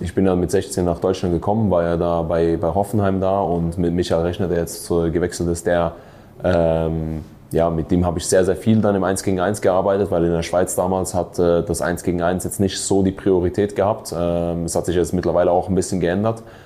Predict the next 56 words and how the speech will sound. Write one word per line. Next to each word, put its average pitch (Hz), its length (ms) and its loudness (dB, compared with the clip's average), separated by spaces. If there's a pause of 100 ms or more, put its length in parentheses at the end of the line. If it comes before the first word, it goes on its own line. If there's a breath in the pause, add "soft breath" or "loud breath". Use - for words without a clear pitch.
(120)
aber 82 180 0
damals, 87 380 0
wo 87 80 2
ich 98 160 0
noch, 95 260 -2
äh, 90 200 0
jünger 92 320 0
war, 92 280 2
haben 82 160 0
wir 82 100 2
nicht 90 200 -2
wirklich 98 400 0
so 98 400 2
im 92 160 -2
Eins 95 180 -2
gegen 90 180 -4
Eins 90 220 -4
gearbeitet 92 460 2
und 82 200 -2
dann 82 300 0
hier 85 160 0
in 82 80 0
Deutschland, 90 580 -2
äh, 85 200 0 (360 loud breath)
hab 73 140 -2
ich 85 60 2
eben 87 160 4
viel 95 180 2
mit 87 160 0
dem 82 140 -2
Block, - 400 -2
kurzer 92 260 0
Block, 82 280 -2
langer 87 220 0
Block. 85 360 -2 (480 loud breath)
Ähm, 85 220 4
und 85 140 0
zum 87 80 -2
Beispiel 85 240 -2
die 87 100 4
erste 87 340 2
Situation, 82 600 0
wo 82 140 0
ich, - 160 -6
äh, 80 160 2
gehalten 85 340 0
hab, 85 180 -6
das - 200 -6
war 80 260 2
ganz 87 260 -2
klar, 87 360 2 (120)
ähm, 82 560 -2
ganz 85 220 -2
klar 90 220 2
Block, 95 260 0
ne? 101 160 0